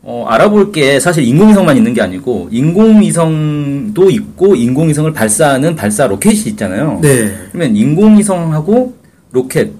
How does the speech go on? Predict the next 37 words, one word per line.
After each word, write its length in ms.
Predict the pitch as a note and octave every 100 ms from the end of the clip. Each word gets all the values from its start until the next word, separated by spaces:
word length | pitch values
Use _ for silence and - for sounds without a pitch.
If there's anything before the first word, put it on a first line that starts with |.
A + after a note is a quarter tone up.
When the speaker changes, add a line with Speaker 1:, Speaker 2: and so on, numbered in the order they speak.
| -
Speaker 1:
이 140 | C#3+
두 120 | - E3
개는 140 | F3
사실 220 | D#3 -
별개거든요. 560 | A#2 A2 D#3+ A#2+ F#2 - - _ _ _ _ _ - -
기술 240 | D#3+ -
Speaker 2:
네. 60 | -
Speaker 1:
자체가 220 | A2+ A#2
별개의 340 | A#2+ B2+ D#3+ G#2+
기술인 260 | - E2+
거죠. 180 | D#2 -
Speaker 2:
네. 240 | A#2+ A2 G2+ - - F2 - D3
대부분 520 | C#3 D3+ F#3 G#3+ G#3+ G#3
분들은 280 | F3+ F3+ D#3
잘 300 | C#3+ C3+ -
구분을 320 | D#3 F3 A#2
못 180 | G2+ F3+
하실 220 | F3 D#3+
것 80 | A#2 G#2
같긴 240 | - A#2
해요. 260 | D3 G#2+ F#2+ - _ D3
그냥 180 | C#3+
인공위성 520 | B2+ C3 D3+ D#3 D#3 A#2
발사했다 480 | A#2+ - C3 A#2+
그러면, 340 | G#2+ G#2+ G#2 G2+ - - - -
"아, 180 | A2+
그런가 300 | G#2+ C#3 C3+
보다." 180 | G#2+ A2
이렇게 180 | G#2+ -
넘어가는 460 | G#2+ A#2+ A2+ G#2+ G#2
경우가 340 | C3+ A#2 A2
많아서. 520 | G#2 G#2+ A2 A2 A2+
Speaker 1:
<laughs> 0 |
그렇죠. 320 | G#2+ G#2 - F2 - - -
근데 120 | E3+ D3
인공위성은 500 | E3 A3 G#3+ G3+ F3+
사실 680 | F#3 E3 D#3 D#3 G#2 F2